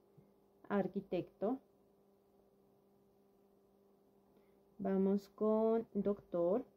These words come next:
Con la D. Enfermera. Vamos con maestro.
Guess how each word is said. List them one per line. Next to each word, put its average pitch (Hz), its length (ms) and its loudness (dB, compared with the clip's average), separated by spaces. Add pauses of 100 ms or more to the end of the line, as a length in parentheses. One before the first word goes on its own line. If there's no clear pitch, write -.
(1700)
Con 170 140 -10
la 160 100 -8
D. 185 280 -2 (2250)
Enfermera. 208 920 0 (3750)
Vamos 202 580 2
con 220 560 2 (140)
maestro. 196 880 -2